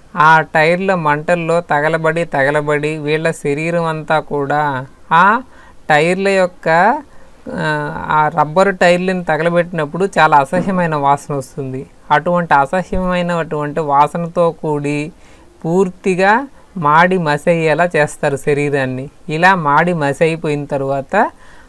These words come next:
అసలు ఆ బూడిదను కూడా వీళ్ళకి ఎక్కడికి ద-, ఎక్కడ ఆ బూడిద కూడా దొరకకుండా దాన్ని భూమిలో కలిపేయడమో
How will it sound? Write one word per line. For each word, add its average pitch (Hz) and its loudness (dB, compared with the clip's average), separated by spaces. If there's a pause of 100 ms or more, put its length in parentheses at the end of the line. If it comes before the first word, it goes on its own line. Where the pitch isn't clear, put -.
(120)
అసలు 185 2
ఆ 151 8
బూడిదను 190 0
కూడా 185 2
వీళ్ళకి 170 0
ఎక్కడికి 180 -2
ద-, 160 -2 (400)
ఎక్కడ 180 -2
ఆ 185 4
బూడిద 151 -2
కూడా 180 0
దొరకకుండా 151 -2 (240)
దాన్ని 180 2
భూమిలో 180 0
కలిపేయడమో 165 -2